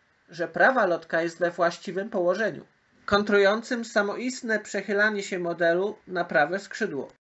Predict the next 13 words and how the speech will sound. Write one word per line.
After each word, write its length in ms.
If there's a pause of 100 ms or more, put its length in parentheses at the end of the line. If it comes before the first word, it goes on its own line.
(480)
Model 640
cały 320
czas 280
leci 320
w 80
ślizgu 560 (120)
ze 200
względu 460
na 120
kontrowanie 720
wszystkimi 600
powierzchniami 680
sterowymi. 640